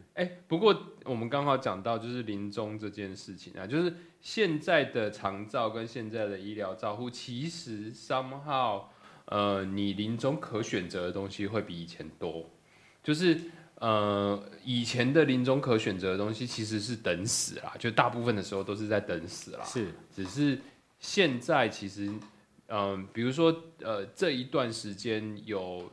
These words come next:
Speaker 1: 有那种，呃，断食的临终，就是最后一，最后一段路，我们用断食的方式去告别。那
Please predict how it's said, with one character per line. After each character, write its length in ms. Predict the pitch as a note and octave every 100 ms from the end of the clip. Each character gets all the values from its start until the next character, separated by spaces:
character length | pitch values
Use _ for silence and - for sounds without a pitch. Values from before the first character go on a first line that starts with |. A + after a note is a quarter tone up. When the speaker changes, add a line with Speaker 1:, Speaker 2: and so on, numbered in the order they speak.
| -
Speaker 1:
有 360 | G2+ F2+ F2 E2+ -
那 180 | A2+ G2+
种， 220 | F2+ F2+ G2+
呃， 320 | F#2+ F#2 E2+ - -
断 220 | D#3 A#2+
食 340 | A2 - F2 F2
的 340 | F2 G2 F2 F2
临 240 | F2 F#2
终， 380 | F#2+ G2+ G2 G2 G#2+ _ _ _ _ _ _ _ _ _ -
就 120 | A2+
是 100 | G#2+
最 180 | B2+ C3+
后 200 | C3 G#2+
一， 80 | F#2+ -
最 180 | D#3+
后 160 | D3+ C#3+
一 40 |
段 200 | A2+ A#2 A2
路， 120 | A#2
我 80 | F2+
们 140 | F2
用 140 | G#2+ A#2
断 260 | D3 A2+
食 200 | F#2+ -
的 120 | E2+
方 220 | F2+ G2 G2+
式 180 | -
去 160 | F2+ G#2
告 220 | - F#2+
别。 280 | E2 - - - - - _ _ _ _ _ _ _
那 340 | C3+ C3 G#2+